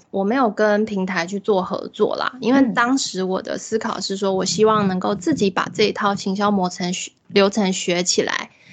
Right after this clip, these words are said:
Speaker 2: 嗯。
Speaker 1: 然后我希望能够自己拥有我的粉丝名单。
Speaker 2: 是。
Speaker 1: 对，那当然跟平台合作做线上课程，还有自己做，一定是不一样的，它有不同的优缺点。
Speaker 2: 嗯。
Speaker 1: 对，那如果大家有，有兴趣，之后可以详细的再分享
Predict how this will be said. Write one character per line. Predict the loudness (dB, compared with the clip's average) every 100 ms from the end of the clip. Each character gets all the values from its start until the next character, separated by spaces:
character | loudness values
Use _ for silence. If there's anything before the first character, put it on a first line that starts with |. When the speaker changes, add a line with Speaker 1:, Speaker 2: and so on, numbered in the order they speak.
| -4
Speaker 2:
嗯。 | 0
Speaker 1:
然 | 2
后 | 4
我 | 2
希 | 0 2
望 | 2 2
能 | 2
够 | 0 0
自 | 0 -2
己 | 0 2
拥 | 2 2
有 | 2 2
我 | 0
的 | -2
粉 | -2 -4 -6
丝 | -6 -4
名 | -4 -4 -4
单。 | -2 -2 -6 -12 -20 _
Speaker 2:
是。 | -6 -2 2
Speaker 1:
对， | 0 0 -2
那 | 2
当 | 4 4
然 | 4
跟 | 4 2
平 | 2 0
台 | 0 0
合 | 0 -4
作 | -2 0 0
做 | 0 -2
线 | -2 -2
上 | -2 -2
课 | -4
程， | -4 -4
还 | -4 0
有 | -2
自 | -2 -6
己 | -6 -4
做， | -2 -2 -4 _
一 | -2
定 | 2 2
是 | 2 0
不 | 2 0
一 | 2
样 | 0 0 -2
的， | -10
它 | -4 0
有 | 0
不 | -2 -4
同 | -4 -6
的 | -4
优 | -2 -2
缺 | -4 -6 -4
点。 | -6 -8 -10
Speaker 2:
嗯。 | -20 -20 _ _ _ -4
Speaker 1:
对， | -2 0
那 | 0
如 | 2
果 | 2 0
大 | 2
家 | 2
有， | 0 -2 -4
有 | -4
兴 | -2 -4
趣， | -2 -4
之 | 0 0
后 | 0
可 | -2
以 | -2 -4
详 | -6 -10
细 | -2 0
的 | 2
再 | 0
分 | 0 -2 -2
享 | -6 -10